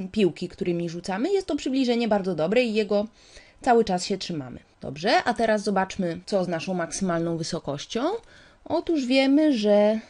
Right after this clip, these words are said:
przemieszczenie w dowolnym ruchu akurat to jest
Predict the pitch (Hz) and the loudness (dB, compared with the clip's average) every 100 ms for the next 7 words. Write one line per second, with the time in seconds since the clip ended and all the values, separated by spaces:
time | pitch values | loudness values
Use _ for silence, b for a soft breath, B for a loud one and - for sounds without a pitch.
0 | _ 311 302 202 - 165 151 170 311 480 | _ 2 4 4 0 -6 -4 -4 -4 -6
1 | - - 196 226 214 170 160 160 151 - | -12 -12 2 6 6 6 2 0 -2 0
2 | 233 359 - _ 208 - 196 285 - - | 0 0 -6 _ -16 -8 -4 -4 -2 0
3 | 233 226 226 - | 2 2 0 -6